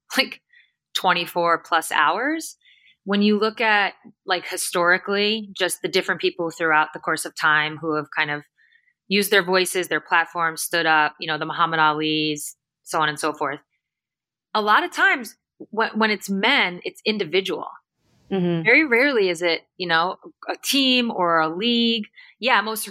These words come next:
Speaker 1: mo-, more recently we've seen a little bit in terms of, um, more so the N B A than anybody, them, them being,
Speaker 2: Right.
Speaker 1: like, unified as a league. I think for women, it's always about the group.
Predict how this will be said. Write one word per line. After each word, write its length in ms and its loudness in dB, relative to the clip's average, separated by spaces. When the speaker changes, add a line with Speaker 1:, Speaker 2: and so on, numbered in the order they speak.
Speaker 1:
mo-, 380 -4
more 240 2
recently 340 -2
we've 140 0
seen 260 0
a 80 -2
little 220 2
bit 220 0
in 100 -12
terms 260 -2
of, 280 0
um, 360 -2
more 140 4
so 100 -4
the 140 0
N 100 0
B 120 2
A 60 0
than 120 0
anybody, 500 -2
them, 220 -2
them 180 2
being, 240 0
Speaker 2:
Right. 200 -2
Speaker 1:
like, 80 -16
unified 440 -2
as 140 -2
a 80 -8
league. 340 -8
I 60 2
think 200 2
for 220 2
women, 380 0
it's 200 -6
always 300 4
about 240 0
the 60 -10
group. 260 -6